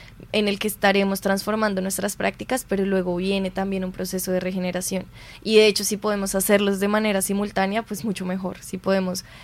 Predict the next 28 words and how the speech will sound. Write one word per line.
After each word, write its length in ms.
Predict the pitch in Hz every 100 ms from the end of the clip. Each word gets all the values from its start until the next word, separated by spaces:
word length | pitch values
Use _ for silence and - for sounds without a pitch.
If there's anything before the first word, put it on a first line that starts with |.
| - -
descarbonizar 800 | 202 220 220 214 214 214 214 202
y 60 | 190
regenerar 540 | 190 196 190 190 185
al 140 | 180 180
tiempo, 460 | 202 202 226 247
sería 540 | 240 196 190 180 180 - -
maravilloso, 720 | 190 190 185 190 190 185 180
y 20 |
no 100 | 180
solamente 480 | 190 185 185 185 185
quedarnos 540 | 190 190 185 190 190
con 160 | 190 185
una 220 | 185 180
línea, 300 | 180 180 175 - - - - -
sino 380 | - 208 196 190
empezar 420 | 190 190 190 180 -
a 60 |
transformar 540 | 196 190 185 202 196 185
nuestras 380 | 185 190 202 -
prácticas, 540 | 202 196 202 226 233
pero 160 | 202 190
también 340 | 190 190 185
promover 600 | 185 175 185 190 185 175
iniciativas 680 | 185 180 185 185 185 180 180
de 160 | 185 180
planta 380 | 185 180 170
de 120 | 170 185
árboles, 920 | 190 185 185 180 180 180 190 196